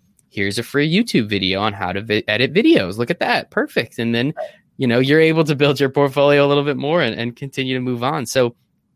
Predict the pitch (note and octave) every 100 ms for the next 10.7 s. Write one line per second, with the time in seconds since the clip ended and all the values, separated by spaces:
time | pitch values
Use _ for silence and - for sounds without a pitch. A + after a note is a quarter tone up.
0 | _ _ _ _ - D3 - F3+ C3 B2
1 | C#3+ A#2 G2 _ _ _ _ _ - C3
2 | C4+ D#4 - C3+ C#3 - C#3+ G#2+ - C#3+
3 | B2 B2 E3+ C4+ _ - C3 G#2+ - D2+
4 | - - _ _ _ _ A#2+ A#2+ A2+ G#2+
5 | G2 - - - - D#3+ F3+ G2+ F2+ B2
6 | B2+ F2+ E2 - G2 F#2 E2+ - G#2+ G#2
7 | A#2 A#2 A#2 A#2 A#2 B2+ B2 B2 - -
8 | - D3+ C#3+ - D3+ C#3+ C#3+ C#3+ B2+ C#3
9 | A#2+ - D#3+ D3+ - A#2+ C3+ C3 B2+ A#2
10 | - C#3 C3 C#3+ C3+ A#2 G#2